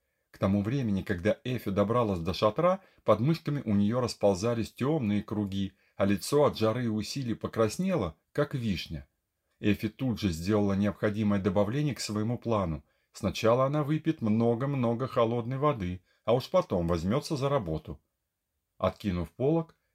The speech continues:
она вошла в шатёр. Внутри оказалось темно и прохладно. Когда её глаза привыкли к полумраку и вой ветра уже не резал уши, Эфи сняла туфли и начала осматривать убежище.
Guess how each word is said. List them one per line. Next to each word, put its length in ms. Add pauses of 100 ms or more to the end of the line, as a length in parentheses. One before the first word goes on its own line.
она 240
вошла 340
в 60
шатёр. 480 (760)
Внутри 360
оказалось 560
темно 500
и 100
прохладно. 800 (480)
Когда 280
её 180
глаза 340
привыкли 480
к 120
полумраку 720
и 120
вой 240
ветра 380
уже 320
не 120
резал 460
уши, 400 (380)
Эфи 240
сняла 360
туфли 480 (160)
и 80
начала 400
осматривать 580
убежище. 600